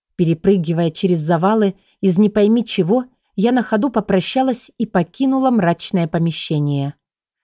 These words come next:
На улице я вдохнула воздух полной грудью. После затхлой атмосферы унылого жилища здесь был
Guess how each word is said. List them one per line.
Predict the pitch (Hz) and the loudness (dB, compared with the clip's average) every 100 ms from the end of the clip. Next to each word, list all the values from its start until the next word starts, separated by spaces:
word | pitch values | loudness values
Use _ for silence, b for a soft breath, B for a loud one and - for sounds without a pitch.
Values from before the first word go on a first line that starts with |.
| _ - | _ -4
На | 311 | 0
улице | 403 240 - 180 | 2 2 0 -2
я | 165 | 0
вдохнула | 147 143 160 - 202 165 | 0 -2 -2 0 0 2
воздух | 165 262 220 220 - | 0 -2 -2 -4 -6
полной | - 170 170 170 | 0 2 2 0
грудью. | 156 160 147 139 139 143 _ _ _ _ _ | 0 -2 -2 -4 -6 -6 _ _ _ _ _
После | 175 - | -6 -2
затхлой | 185 196 196 - 190 180 | 0 0 -2 -4 0 0
атмосферы | 180 185 - - 214 196 | 0 -2 -2 0 2 4
унылого | 180 190 214 190 180 | 4 4 4 2 2
жилища | 160 185 220 - 220 190 b b b | 2 2 0 -2 -4 -4 b b b
здесь | 180 160 233 196 | -6 0 2 2
был | 214 220 | 2 0